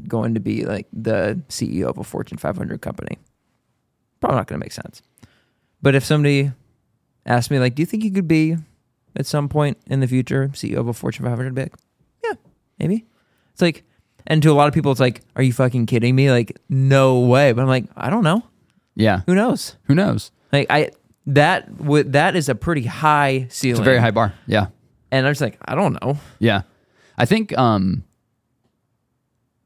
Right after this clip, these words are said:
Speaker 2: you know what? I, I actually think it's weird. Um, if somebody were to ask me, "Are you risk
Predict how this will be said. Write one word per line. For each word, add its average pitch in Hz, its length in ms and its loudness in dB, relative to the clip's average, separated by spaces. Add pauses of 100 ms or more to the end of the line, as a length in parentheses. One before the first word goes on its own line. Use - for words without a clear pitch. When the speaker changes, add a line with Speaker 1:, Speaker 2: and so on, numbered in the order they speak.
(480)
Speaker 2:
you 135 100 6
know 156 120 6
what? 220 100 0
I, 175 60 2 (180)
I 107 100 2
actually 123 260 0
think 117 200 0
it's 101 180 -2
weird. 101 480 -2
Um, 92 360 -4
if 98 120 -10
somebody 143 240 -4
were 151 80 0
to 127 120 -2
ask 101 260 -2
me, 110 100 -2
"Are 98 80 -2
you 98 160 0
risk - 540 -6